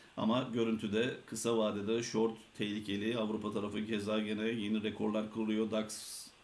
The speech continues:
e, İngiltere tarafı, tarafı oldukça pozitif. E, son olarak da piyasada tabii bu hafta alıcılı olunca, e, geçen hafta kırktı, e, korku endeksi. Bu hafta nötrüle geldi. Yavaş yavaş piyasa şenlenmeye başlandı.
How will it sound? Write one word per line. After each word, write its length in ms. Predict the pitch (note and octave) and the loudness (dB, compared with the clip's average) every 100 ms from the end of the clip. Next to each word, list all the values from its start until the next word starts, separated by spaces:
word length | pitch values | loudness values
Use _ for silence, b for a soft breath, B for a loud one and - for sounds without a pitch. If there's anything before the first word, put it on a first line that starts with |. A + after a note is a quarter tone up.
| - | -8
e, 200 | A2 G2+ | -4 -2
İngiltere 400 | G2 A2+ G2+ G#2 | 0 0 0 -2
tarafı, 160 | G#2 - - | -6 -8 -4
tarafı 240 | G2+ G2+ | -4 0
oldukça 360 | G#2+ A2 A2+ A2 | 0 0 -2 0
pozitif. 320 | A#2 A#2 C#3 - B B B B B - | 0 0 -4 -4 B B B B B -4
E, 180 | C#3 C3+ | 2 2
son 280 | C3 A3 F#3 | 4 4 6
olarak 380 | C3+ B2 A#2+ - | 6 6 2 2
da 320 | E3 D#3+ - - - B B - - - - - | 2 2 -4 -18 -20 B B -20 -20 -20 -16 0
piyasada 440 | F#3 C#3+ D3 C#3+ | 4 4 4 4
tabii 180 | D3+ C#3+ C#3 | 4 4 2
bu 180 | C3 | 2
hafta 300 | D3+ C#3 - | 4 4 4
alıcılı 420 | C#3 D3 C3 C#3 C#3+ | 4 6 6 6 6
olunca, 540 | B2+ A2 B2+ D3+ - B B B - | 6 4 4 2 0 B B B -10
e, 200 | - A2+ | 0 2
geçen 260 | A2+ C3 C3+ | 2 2 4
hafta 440 | A#2+ A#2+ B2 A#2+ | 2 4 2 2
kırktı, 500 | - C#3+ C#3 A#2 G2+ G2 - | 0 -2 -2 -2 -2 -2 -6
e, 260 | G2+ G2 | -2 -2
korku 400 | G2 A2 G#2+ A2 | 2 0 2 0
endeksi. 400 | G#2 G2+ G2 - | 0 0 -2 0
Bu 80 | B2 | 2
hafta 220 | A2 B2+ | 2 4
nötrüle 540 | A#2+ A#2 A2+ A#2 A#2 A2+ | 4 4 2 2 4 4
geldi. 360 | G2 F2 A#2+ | 2 -2 2
Yavaş 340 | B2 A#2+ A#2 B2 | 2 4 2 4
yavaş 340 | A#2 C#3 - B B - | 2 2 -4 B B -16
piyasa 600 | - B2+ A#2 C3 C3 D3+ - | -2 0 2 2 2 0 -2
şenlenmeye 600 | - B2 B2 B2 B2 B2 | 2 4 6 6 6 4
başlandı. 580 | B2 A#2+ A2+ A#2+ D3+ | 2 2 4 2 0